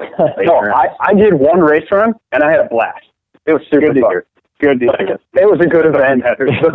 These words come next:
Speaker 1: course was really awesome. I'm glad I got in line quick because I was like, "I can't believe these people aren't running to get in line. Like, the
Speaker 2: Right.
Speaker 1: track's gonna be blown out."
Speaker 2: Yeah,
Speaker 1: But,
Speaker 2: and
Speaker 1: uh,
Speaker 2: the, the run I did before, like, before it was even light out, 'cause we got there early enough to set up, and before it started snowing,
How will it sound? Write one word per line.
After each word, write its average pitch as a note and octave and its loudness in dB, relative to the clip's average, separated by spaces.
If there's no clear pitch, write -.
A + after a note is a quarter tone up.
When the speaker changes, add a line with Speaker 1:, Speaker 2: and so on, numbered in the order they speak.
Speaker 1:
course F3+ 2
was F3 2
really D3+ 2
awesome. B2 0
I'm B2+ -2
glad C#3+ 2
I D3 0
got D#3 2
in C#3 2
line C3+ 2
quick - 0
because F3 0
I D#3+ 2
was D#3 2
like, D3+ 2
"I E3+ 0
can't A#3 0
believe G3+ 2
these E3+ 0
people F#3+ 0
aren't B2+ 0
running C#3 2
to A#2+ 0
get C3+ 2
in G#2 -2
line. G#2+ -2
Like, G2+ 0
the B2+ -8
Speaker 2:
Right. G#2+ -2
Speaker 1:
track's D#3+ -4
gonna D3 2
be C3 0
blown B2 0
out." G2 -4
Speaker 2:
Yeah, G#2 2
Speaker 1:
But, A2 2
Speaker 2:
and G#2+ 2
Speaker 1:
uh, F#2+ 0
Speaker 2:
the, - -10
the C#3 0
run D3 -2
I B2+ -6
did B2 -4
before, C3+ -2
like, A2+ -8
before D3+ -2
it C3 -4
was B2 -6
even A2+ -4
light A2+ -2
out, G#2 -4
'cause G#2+ -8
we A2+ 0
got G#2+ -2
there G#2 -4
early G#2 -4
enough G#2 -6
to - -20
set A2 -2
up, A2 -4
and G2+ -6
before G#2 -4
it - -20
started G#2 -4
snowing, A2+ -4